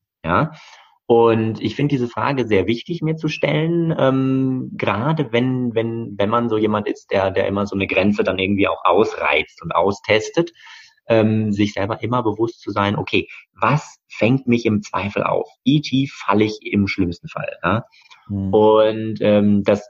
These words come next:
Speaker 1: Sicherheitsnetz darf man sich jetzt nicht bildlich vorstellen, äh, sondern, äh, mehr, mehr auf einer Metaebene. Bei mir ist das Sicherheitsnetz, da gehört immer meine eigene Fähigkeit dazu, zu reden, andere, mit anderen in Kontakt zu kommen. Das heißt, ich bin mir meiner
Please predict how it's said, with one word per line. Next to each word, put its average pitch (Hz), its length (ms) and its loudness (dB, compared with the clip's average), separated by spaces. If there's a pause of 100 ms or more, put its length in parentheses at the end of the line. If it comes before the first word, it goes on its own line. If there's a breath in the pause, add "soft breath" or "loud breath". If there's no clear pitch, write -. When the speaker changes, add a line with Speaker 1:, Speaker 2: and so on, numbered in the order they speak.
Speaker 1:
Sicherheitsnetz 101 640 -4
darf 90 180 -2
man 95 100 -2
sich 90 100 -6
jetzt - 140 -10
nicht 82 140 -10
bildlich 117 380 0
vorstellen, 123 580 -2
äh, 117 300 2 (260 loud breath)
sondern, 101 500 2
äh, 98 320 0
mehr, 95 400 -4
mehr 92 140 -4
auf - 140 -10
einer 90 220 -4
Metaebene. 120 920 0 (600)
Bei 113 200 0
mir 131 180 4
ist 147 140 0
das 120 100 0
Sicherheitsnetz, 113 600 -2
da 110 100 2
gehört 101 400 0
immer 120 160 0
meine 98 320 0
eigene 107 280 0
Fähigkeit 123 600 -4
dazu, 147 460 -2 (160)
zu - 160 -4
reden, 101 460 0 (120)
andere, 101 460 2 (260 loud breath)
mit - 120 -20
anderen 101 220 0
in 101 80 -2
Kontakt 98 400 -6
zu - 80 -4
kommen. 139 280 -2
Das 104 120 -4
heißt, 110 220 -4
ich 104 180 -6
bin 127 180 2
mir 123 120 -2
meiner 110 320 0